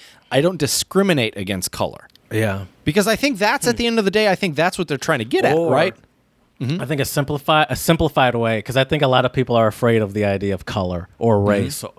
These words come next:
Speaker 2: specifically. Say, just say, "I see you," you know?
Speaker 1: Yeah.
Speaker 2: "I see you as a person," you know?
Speaker 1: Yeah.
Speaker 2: "I see you as the complete person that you are." And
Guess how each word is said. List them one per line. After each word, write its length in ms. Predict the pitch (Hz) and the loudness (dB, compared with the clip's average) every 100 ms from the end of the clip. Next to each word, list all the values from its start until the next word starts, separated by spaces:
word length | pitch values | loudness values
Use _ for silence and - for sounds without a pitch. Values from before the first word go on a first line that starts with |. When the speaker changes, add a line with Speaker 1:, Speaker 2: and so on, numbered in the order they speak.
| _ | _
Speaker 2:
specifically. 840 | - 131 - 127 - - 123 - _ - - - - | -10 -8 -2 -4 -4 -10 -16 -20 _ -20 -20 -20 -8
Say, 440 | - 139 139 135 | 0 4 4 0
just 220 | 113 135 | -4 -2
say, 160 | 147 135 | 0 0
"I 220 | 107 123 | 0 -2
see 300 | 123 - 135 | -2 -4 -4
you," 500 | 117 104 117 110 87 - | -4 -2 -2 -2 -4 -12
you 180 | 101 98 | -12 -8
know? 320 | 98 95 101 - - 107 | -6 -6 -10 -14 -12 0
Speaker 1:
Yeah. 180 | 117 | 2
Speaker 2:
"I 40 | 143 | 2
see 220 | - 156 | -2 -6
you 360 | 123 135 151 131 | -2 0 0 2
as 200 | 127 120 | 0 0
a 60 | |
person," 520 | - 123 113 101 82 - | -2 -2 -4 -6 -12 -8
you 120 | 107 | -6
know? 260 | 104 104 - _ _ _ - | -4 -4 -8 _ _ _ -4
Speaker 1:
Yeah. 220 | 117 143 | 0 2
Speaker 2:
"I 100 | 135 | 0
see 200 | 135 147 | 0 -2
you 260 | 135 143 143 | 0 2 2
as 200 | 135 113 | 2 0
the 80 | 135 | -6
complete 520 | 117 - 147 143 - | -6 -2 0 0 0
person 600 | 139 131 - 127 117 107 - _ _ _ - | 2 2 0 -4 -4 -6 -12 _ _ _ -10
that 400 | 107 120 117 - | 0 2 2 -2
you 240 | 110 113 | -2 2
are." 380 | 107 104 95 98 - - | 2 2 0 -4 -14 -14
And 420 | - 123 123 120 | -2 0 2 0